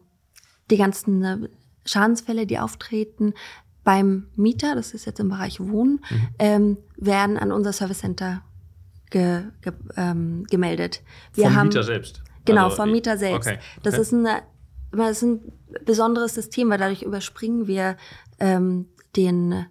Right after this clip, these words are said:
Speaker 1: den Eigentümer oder das P M, aber,
Speaker 2: Mhm.
Speaker 1: ähm, es macht halt die schnellere Abarbeitung
Speaker 2: Mhm.
Speaker 1: möglich. Wir haben auch dafür extra ein Service Center eingerichtet,
Speaker 2: Mhm.
Speaker 1: ähm, weil wir sagen, wir müssen die Qualität einhalten können. Wir müssen sicherstellen können, dass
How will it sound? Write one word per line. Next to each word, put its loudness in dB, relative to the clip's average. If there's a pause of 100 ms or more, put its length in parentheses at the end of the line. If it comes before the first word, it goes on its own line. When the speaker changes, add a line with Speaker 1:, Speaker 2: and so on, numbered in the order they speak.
(920)
Speaker 1:
den 4
Eigentümer 0
oder -8
das -12
P -14
M, -2
aber, 0
Speaker 2:
Mhm. -8 (120)
Speaker 1:
ähm, -4 (300)
es -4
macht 0
halt -6 (240)
die 0
schnellere -2
Abarbeitung -8
Speaker 2:
Mhm. 2
Speaker 1:
möglich. -2 (200)
Wir 0
haben 2
auch 0
dafür -8
extra -8 (100)
ein -2
Service -10
Center -12
eingerichtet, -8
Speaker 2:
Mhm. -4 (420)
Speaker 1:
ähm, 2
weil -2
wir -2 (120)
sagen, 0
wir 0
müssen 0
die -4
Qualität -6 (580)
einhalten 0
können. -6
Wir -6
müssen -4
sicherstellen -6
können, -8
dass -10